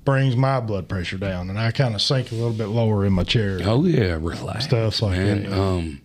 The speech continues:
Speaker 1: I'm a very tense person.
Speaker 2: I get, okay.
Speaker 1: <laughs>
Speaker 2: You're a prison guard, correct?
Speaker 1: Yeah.
Speaker 2: You gotta be, kinda be on point a lot of the day.
Speaker 1: Yeah.
Speaker 2: Correct?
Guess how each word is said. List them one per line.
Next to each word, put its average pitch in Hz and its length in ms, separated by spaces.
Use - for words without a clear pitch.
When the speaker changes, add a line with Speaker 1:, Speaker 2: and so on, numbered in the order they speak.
Speaker 1:
I'm 120 200
a 117 60
very 170 240
tense 143 400
person. - 540
Speaker 2:
I 123 120
get, 127 340
okay. 98 440
Speaker 1:
<laughs> - 340
Speaker 2:
You're 185 220
a 160 40
prison 175 380
guard, 90 300
correct? 127 480
Speaker 1:
Yeah. 131 400
Speaker 2:
You 123 100
gotta 123 220
be, 95 140
kinda 101 240
be 95 220
on 87 160
point 107 420
a 87 60
lot 90 460
of 87 160
the 90 80
day. 87 380
Speaker 1:
Yeah. 120 240
Speaker 2:
Correct? - 680